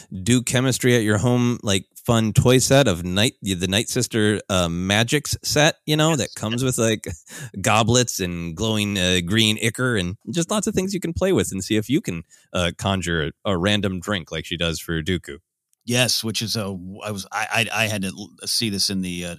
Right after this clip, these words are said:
Speaker 2: show notes there, but it's like a, it's a reference, the Black Root or whatever is a reference to Willow. So there you go. Cross.
Speaker 1: Oh, wow. Yeah, that's great.
Speaker 2: Yeah.
Speaker 1: That is great to know. That, there's layers upon layers.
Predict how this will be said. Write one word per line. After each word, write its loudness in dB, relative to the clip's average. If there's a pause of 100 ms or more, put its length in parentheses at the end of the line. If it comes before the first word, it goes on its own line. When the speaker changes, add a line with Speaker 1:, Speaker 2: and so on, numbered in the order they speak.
Speaker 2:
show -2
notes -6
there, -8
but -12
it's -10
like -8
a, -8
it's -10
a -10
reference, -8
the -18
Black -8
Root -6
or -6
whatever -6
is -8
a -14
reference -6
to -16
Willow. -8 (480)
So -10 (140)
there -14
you -18
go. -10 (120)
Cross. -6
Speaker 1:
Oh, 2 (100)
wow. 4
Yeah, 4
that's 0
great. -4
Speaker 2:
Yeah. -8
Speaker 1:
That -6
is -6
great -4
to -8
know. -6
That, -6
there's 0
layers 4
upon 2
layers. 0